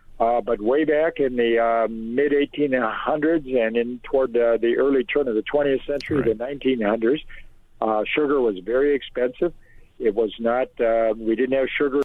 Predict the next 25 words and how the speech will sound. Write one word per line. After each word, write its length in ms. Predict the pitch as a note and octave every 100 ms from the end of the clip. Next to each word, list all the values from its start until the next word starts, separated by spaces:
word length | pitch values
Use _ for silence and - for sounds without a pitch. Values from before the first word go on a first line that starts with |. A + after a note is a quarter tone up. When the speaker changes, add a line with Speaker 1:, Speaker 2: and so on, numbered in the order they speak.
| -
Speaker 1:
uh, 200 | B2 A2
beet 360 | G2+ B2 E3+
production. 520 | - B2 G#2 G#2 C3 A2
That 200 | G#2+ G2+
beet 220 | A#2+ -
production 480 | C#3+ A#2+ G#2+ A#2 G#2
came 260 | C3+ B2
about, 480 | A2+ G2 A2+ A2+ -
uh, 220 | A2+ G#2 G2+ - - - - G#2
w-, 120 | G2+
uh, 160 | G#2+ G2+
about 320 | G2+ A#2+ C3+
the 80 | G#2+ -
se-, 160 | A#2+ -
time 220 | A#2+ B2
of 60 |
the 100 | A2 G#2
Second 280 | B2 A#2 A#2
World 260 | A2 A2+ G2+
War 480 | G#2+ C3+ C3+ B2+ B2
when 200 | G2+ G#2+
we 160 | G2+
had 160 | G2+ G#2
a 100 | G2+
sugar 360 | - B2+ A2+